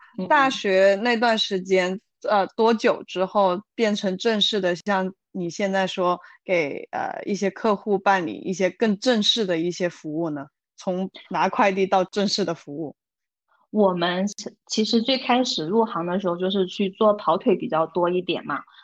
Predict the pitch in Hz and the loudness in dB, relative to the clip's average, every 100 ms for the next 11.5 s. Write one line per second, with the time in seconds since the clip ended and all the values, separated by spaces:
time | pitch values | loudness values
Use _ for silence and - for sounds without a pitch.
0 | _ 160 156 156 170 160 170 185 180 175 | _ -2 -2 -2 -2 -2 -2 0 0 -2
1 | 165 170 165 190 185 180 175 214 208 202 | -2 -4 0 2 4 2 0 -4 -4 0
2 | 220 202 190 180 180 170 190 185 170 175 | 2 2 2 0 -4 -6 -6 -6 -6 -10
3 | 202 196 208 190 180 196 185 185 185 - | -10 -6 -6 -6 -8 -8 -6 -6 -8 -6
4 | 175 165 _ - - 202 233 285 262 254 | -6 -6 _ -10 0 0 2 2 2 0
5 | 214 - 202 208 233 254 247 226 160 156 | -4 -4 -6 -4 -4 -2 -2 -4 -6 -8
6 | - 165 170 220 220 190 - 226 214 220 | -12 -12 -2 2 4 4 2 0 0 -2
7 | 208 214 202 214 190 180 165 - 220 202 | -2 -4 -4 -4 -4 -4 -10 -8 -10 -6
8 | 226 202 185 170 160 175 214 208 190 185 | -4 -4 -4 -8 -14 -10 -6 -4 -4 -2
9 | 170 165 _ - - 165 156 - 156 165 | -2 -4 _ -14 -6 -4 -2 -2 -2 -2
10 | 170 185 208 190 175 165 156 156 190 180 | -2 0 2 2 -2 -4 -6 -8 -6 -4
11 | 185 208 190 175 | -4 -4 -4 -4